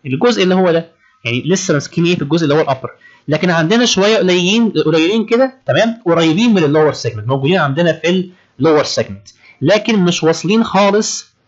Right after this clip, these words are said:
للانترنال اوس بتاع السيرفكس، موجودين اهو عندنا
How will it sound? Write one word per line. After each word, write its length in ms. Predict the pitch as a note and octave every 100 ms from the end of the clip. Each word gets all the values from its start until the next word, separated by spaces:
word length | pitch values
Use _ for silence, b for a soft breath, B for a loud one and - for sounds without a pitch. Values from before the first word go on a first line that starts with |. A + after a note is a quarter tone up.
| E3
للانترنال 640 | D#3 F3+ D#3+ D#3 F#3 F3+
اوس 340 | D3+ F3+ - C#3
بتاع 240 | D3+ D3+
السيرفكس، 460 | D3 D#3 B2+ - B2+ B2+
موجودين 380 | B2+ B2+ D#3 D#3+
اهو 240 | E3 F#3
عندنا 460 | B2+ B2 E3 A3+